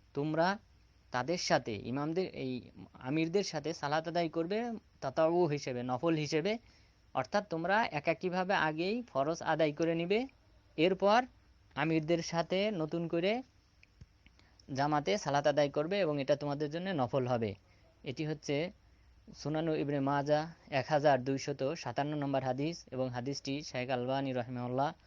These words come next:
তার সিলসিলাতুস সাহিহা গ্রন্থে সহিহ বলেছেন। এই হাদিসগুলির সারা করতে গিয়ে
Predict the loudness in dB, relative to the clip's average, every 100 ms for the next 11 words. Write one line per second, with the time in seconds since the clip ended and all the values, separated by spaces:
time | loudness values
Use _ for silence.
0 | -20 _ 0 0 0 -6 -6 -6 -6 -6
1 | -8 -8 -6 -2 0 0 -2 0 0 -2
2 | -4 -2 0 0 -2 -6 -8 -16 _ _
3 | -20 -20 _ 4 4 6 2 2 0 0
4 | 0 0 -2 -2 2 2 2 -2 -2 -2
5 | 0 2 2 -2